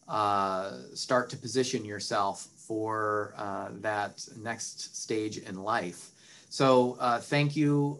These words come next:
uh, for spending time with us, and, um, and thank you to all of our, our parents who joined us today to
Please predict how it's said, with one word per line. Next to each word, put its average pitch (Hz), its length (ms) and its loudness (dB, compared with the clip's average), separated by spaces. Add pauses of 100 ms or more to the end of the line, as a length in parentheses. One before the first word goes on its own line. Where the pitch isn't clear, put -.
uh, 113 400 -2
for 117 800 0
spending 139 400 -2
time 151 260 0
with 147 160 0
us, 120 400 0
and, 117 540 -4
um, 113 480 -4
and 123 160 -6
thank 156 220 2
you 156 60 2
to 147 100 0
all 135 280 6
of 131 140 4
our, 127 300 4 (280)
our 147 140 2
parents 143 720 2
who 131 440 4
joined 131 300 2
us 123 160 0
today 127 440 2
to 127 440 2